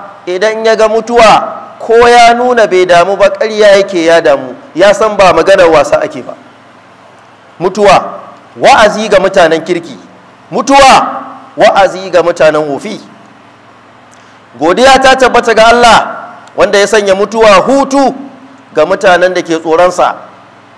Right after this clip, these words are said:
ya sanya mutuwa mummunan makoma ga waɗanda suke taɓaɓɓu. Ina shaidawa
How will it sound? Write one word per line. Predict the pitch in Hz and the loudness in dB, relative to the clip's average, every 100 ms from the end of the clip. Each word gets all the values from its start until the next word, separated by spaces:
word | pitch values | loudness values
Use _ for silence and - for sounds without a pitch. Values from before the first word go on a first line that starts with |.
| - | -6
ya | 175 233 | -2 2
sanya | 269 262 247 | 2 2 2
mutuwa | 233 262 294 285 240 - - - - - - - - | 0 0 2 4 2 0 -6 -14 -18 -20 -20 -20 -4
mummunan | 190 226 220 247 277 269 269 262 | 0 0 0 0 2 2 2 2
makoma | 269 269 269 262 269 269 214 - - - - - - - - | 0 2 4 4 4 2 0 -6 -14 -20 -20 -20 -20 -20 -10
ga | 123 | 0
waɗanda | 202 277 294 247 233 | 2 4 2 0 0
suke | - 262 254 214 170 - | -2 -2 2 0 -2 -4
taɓaɓɓu. | 214 220 226 240 233 - 277 247 - - - - - - - - - - - - - - - | 2 2 2 2 0 2 0 0 -2 -14 -20 -20 -20 -20 -20 -20 -20 -20 -20 -20 -20 -14 -6
Ina | 214 196 | 0 2
shaidawa | 190 208 190 185 175 151 - | 2 0 2 4 4 2 0